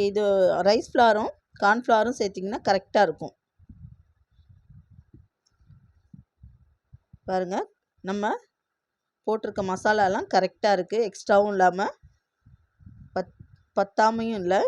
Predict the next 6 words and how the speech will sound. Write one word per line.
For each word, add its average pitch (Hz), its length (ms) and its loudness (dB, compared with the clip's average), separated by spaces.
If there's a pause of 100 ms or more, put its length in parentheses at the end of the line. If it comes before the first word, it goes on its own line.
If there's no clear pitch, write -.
(160)
கரெக்டா 196 440 0
இருக்கு. 185 260 -4 (1120)
இது 185 180 -4
நல்லா 202 260 0 (100)
கலந்து 185 280 -2
விட்டுருங்க. 180 380 -8